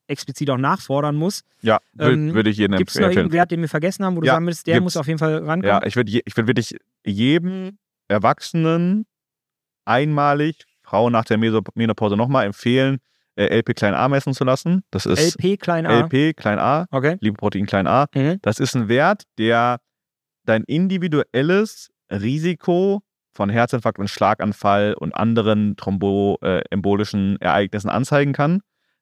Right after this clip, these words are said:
Speaker 2: Denn, äh, der korreliert damit, wie stark Gefäßablagerungen genetisch bedingt passieren könnten. Diesen Wert können wir nicht medikamentös wirklich gut beeinflussen. Das heißt,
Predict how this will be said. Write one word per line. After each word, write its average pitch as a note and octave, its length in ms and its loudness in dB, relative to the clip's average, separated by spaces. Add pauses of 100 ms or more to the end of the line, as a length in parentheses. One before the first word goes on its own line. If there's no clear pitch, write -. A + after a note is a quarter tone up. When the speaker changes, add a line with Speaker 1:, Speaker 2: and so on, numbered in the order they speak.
(120)
Speaker 2:
Denn, D3 360 2 (360)
äh, A2+ 260 4
der G#2 120 0
korreliert A2 400 0
damit, A2+ 280 2 (300)
wie F#2+ 180 -2
stark G#2 380 0 (120)
Gefäßablagerungen G2+ 920 -2
genetisch G2 480 0 (100)
bedingt A#2+ 480 0
passieren G2 520 -2
könnten. E2 520 0 (800)
Diesen C#3+ 200 -2
Wert F3 300 0 (560)
können A#2 240 0
wir A2 100 4
nicht A#2+ 400 0 (380)
medikamentös G#2+ 720 0
wirklich G#2 260 0
gut G2+ 160 -6
beeinflussen. - 640 -4 (460)
Das E2+ 160 -10
heißt, C3+ 340 0